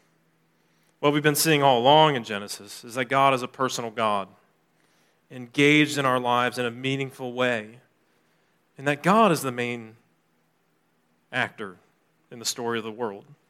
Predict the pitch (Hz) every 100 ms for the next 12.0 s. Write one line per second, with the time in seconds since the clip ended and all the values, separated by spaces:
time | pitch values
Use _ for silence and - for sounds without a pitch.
0 | _ _ _ _ _ _ _ 139 135 -
1 | 185 185 170 156 160 156 139 143 139 131
2 | - 147 139 135 147 147 131 123 127 127
3 | 131 135 135 131 123 147 143 135 131 120
4 | 123 127 123 123 110 110 101 95 _ _
5 | _ _ _ _ _ _ _ _ _ _
6 | _ _ _ _ _ _ _ _ _ _
7 | _ - - 147 139 - 139 175 180 147
8 | 131 - - 180 139 - - 135 123 131
9 | 123 127 143 175 147 127 120 - 175 185
10 | 120 107 135 135 127 120 120 165 185 131
11 | 120 117 131 - - 156 160 160 151 151